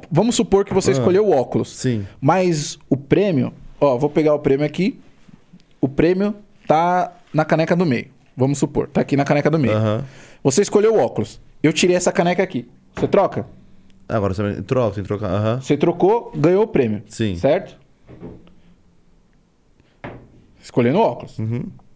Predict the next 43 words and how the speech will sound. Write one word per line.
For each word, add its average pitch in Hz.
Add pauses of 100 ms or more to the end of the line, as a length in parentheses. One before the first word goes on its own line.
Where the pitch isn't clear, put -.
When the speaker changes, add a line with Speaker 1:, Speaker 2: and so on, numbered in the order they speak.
(180)
Speaker 1:
Agora, 151
você 165
escolhe 185
outro. 151 (560)
Speaker 2:
Esse 101
aqui. 101 (340)
Speaker 1:
Esse 120
aqui? 214
Speaker 2:
Uhum. 117 (880)
Speaker 1:
Então 123
eu 139
tiro 156
o -
óculos. 127 (300)
Você -
troca? 180 (180)
Speaker 2:
Trocaria 110
de 92
novo, 95
é. 90 (160)
Speaker 1:
Ganhou 123
o -
prêmio. 120 (240)
Speaker 2:
Se -
eu -
escolhesse 127
a 131
certa 101
agora. 92
Speaker 1:
Ó, 123
você 117
Speaker 2:
É. 135
Speaker 1:
ganhou 151
duas 220
vezes 226
o 262
prêmio, 131
Speaker 2:
Aham. 98
Speaker 1:
certo? 139 (540)
Ó, 120
escolhe 180
a 165
certa. 117